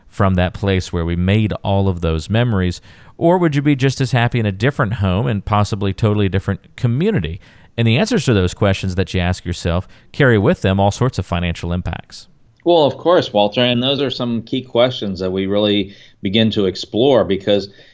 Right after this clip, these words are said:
Speaker 2: you know, everybody's gonna have different answers to those questions, right? I mean, some folks, you know, I'll ask the question, you know, "Well, tell me about your house." You know, normally they'll start off saying, "Well, you know,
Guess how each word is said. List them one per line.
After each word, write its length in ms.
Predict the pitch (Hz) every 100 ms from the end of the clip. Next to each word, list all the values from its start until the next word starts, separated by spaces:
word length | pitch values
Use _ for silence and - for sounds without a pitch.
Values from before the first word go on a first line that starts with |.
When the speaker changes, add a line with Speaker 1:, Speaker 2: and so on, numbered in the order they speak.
| -
Speaker 2:
you 80 | 139
know, 140 | 131
everybody's 500 | 127 151 139 135 127
gonna 180 | 127 117
have 220 | 120 113
different 320 | 107 120 113
answers 480 | 104 151 - 107 -
to 80 | 90
those 240 | 82 80
questions, 640 | - 90 73 - - 82 -
right? 260 | 98 117
I 80 | 117
mean, 320 | 107 107 98 - -
some 280 | - 120 127
folks, 400 | 127 127 131 -
you 80 | 123
know, 180 | 117 120
I'll 120 | 120
ask 180 | 123 120
the 80 |
question, 480 | - 135 160 - 98
you 60 | 98
know, 100 | 101
"Well, 120 | 104
tell 160 | 123 120
me 100 | 120
about 260 | 120 117
your 80 | 120
house." 420 | 120 139 98 -
You 120 | 104
know, 60 | 101
normally 320 | 104 110 110
they'll 140 | 107 104
start 280 | - 101
off 240 | 104 104 101
saying, 240 | 101 101
"Well, 320 | 98 104 110
you 60 | 107
know, 200 | 101